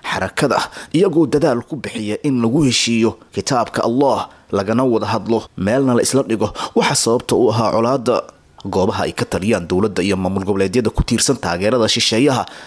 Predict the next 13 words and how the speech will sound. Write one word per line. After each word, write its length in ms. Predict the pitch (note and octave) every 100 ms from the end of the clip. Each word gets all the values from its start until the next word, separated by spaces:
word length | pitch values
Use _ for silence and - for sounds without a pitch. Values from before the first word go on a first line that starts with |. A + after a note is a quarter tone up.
| -
ayaa 180 | F3+ G3+
si 140 | - F3
joogto 340 | A#2 G2+ - -
ah 80 | -
waxa 240 | G#2 B2+ A2
ugu 160 | G2+ A2 C3+
dagaalama 480 | A#2 A2 G#2 A2 A2+
beelaha. 460 | A#2 A#2+ D3+ B2+ - - - _
Iska 240 | - - -
daa 200 | F#2+ G#2
in 80 | C#3+
lagu 240 | A2+ G2 C#3+
baxo, 380 | A2+ - A#2